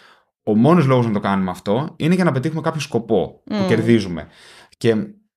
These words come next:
Speaker 1: πιο συγκεκριμένα, κάποιος πρέπει να βγάλει χρήματα επειδή οι άνθρωποι πετυχαίνουν.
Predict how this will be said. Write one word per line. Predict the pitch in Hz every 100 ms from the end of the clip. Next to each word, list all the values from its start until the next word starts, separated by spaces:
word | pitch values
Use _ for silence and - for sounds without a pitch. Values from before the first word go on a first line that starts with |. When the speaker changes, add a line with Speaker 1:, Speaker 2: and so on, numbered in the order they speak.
| _ _ - - _ -
Speaker 1:
πιο | -
συγκεκριμένα, | 160 185 139 143 165 175 -
κάποιος | 147 139 156 -
πρέπει | 151 160
να | 151
βγάλει | 120 135 139 117
χρήματα | - 113 113 139 185 240 302
επειδή | 139 139 139 202
οι |
άνθρωποι | 165 185 190 196
πετυχαίνουν. | 175 175 - 143 101 80